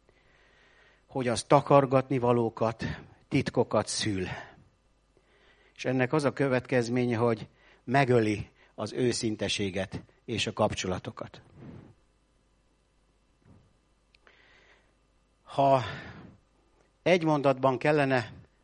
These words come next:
összefoglalniam azt, hogy, eh, mi egy jó házasságnak a titka,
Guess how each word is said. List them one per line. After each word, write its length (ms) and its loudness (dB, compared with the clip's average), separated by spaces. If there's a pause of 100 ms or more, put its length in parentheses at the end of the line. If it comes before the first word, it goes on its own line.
(600)
összefoglalniam 960 0
azt, 280 0
hogy, 320 0
eh, 220 0 (640)
mi 200 0
egy 180 0
jó 220 4
házasságnak 920 -2
a 200 -4
titka, 500 -6